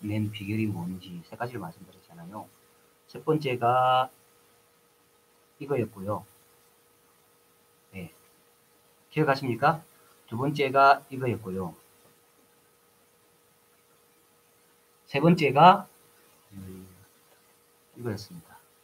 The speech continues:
기억력이 좋으시다면 기억을 하실 것 같고 기억력이 안 좋으셔도 어쩔 수가 없습니다.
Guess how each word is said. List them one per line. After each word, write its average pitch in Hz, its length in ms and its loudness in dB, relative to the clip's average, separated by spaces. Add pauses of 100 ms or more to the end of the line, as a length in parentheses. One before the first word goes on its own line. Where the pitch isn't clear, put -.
(3750)
기억력이 165 400 6
좋으시다면 123 960 -2
기억을 135 280 -4
하실 123 240 -6
것 101 120 -18
같고 95 580 -12 (1120)
기억력이 127 380 -2
안 98 160 -4
좋으셔도 104 720 -8
어쩔 127 220 -8
수가 117 360 -2
없습니다. 85 680 -10